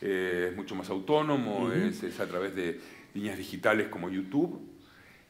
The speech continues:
Speaker 1: Y bueno, y ahí me di cuenta que, bueno, que cada cual tenía su idea y que, que, que era difícil, ¿no?
Speaker 2: Pero
Speaker 1: Cuando
Speaker 2: pará, no, eh, eh, ¿no lo entendía, no lo quería?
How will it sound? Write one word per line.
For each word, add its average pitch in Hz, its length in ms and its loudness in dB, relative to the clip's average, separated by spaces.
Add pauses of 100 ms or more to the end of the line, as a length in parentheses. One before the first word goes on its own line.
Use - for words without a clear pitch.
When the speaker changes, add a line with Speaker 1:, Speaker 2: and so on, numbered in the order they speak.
Speaker 1:
Y - 60 -12
bueno, 147 180 2
y 151 40 2
ahí 160 60 2
me 170 60 6
di 165 80 8
cuenta 196 320 8
que, 143 100 2
bueno, 147 220 6
que 117 100 2
cada 135 200 8
cual 165 120 8
tenía 143 220 4
su 143 140 0
idea 127 1200 10
y 92 520 0
que, 92 180 -2
que, 95 220 -4
que 104 80 -4
era 104 160 2
difícil, 120 440 -4
¿no? 98 100 -6
Speaker 2:
Pero 107 120 -8
Speaker 1:
Cuando 110 220 2
Speaker 2:
pará, 117 240 8
no, 117 220 -2
eh, 107 280 2
eh, 98 400 0
¿no 107 220 0
lo 135 80 4
entendía, 131 800 6
no 123 160 2
lo 113 120 4
quería? 95 400 0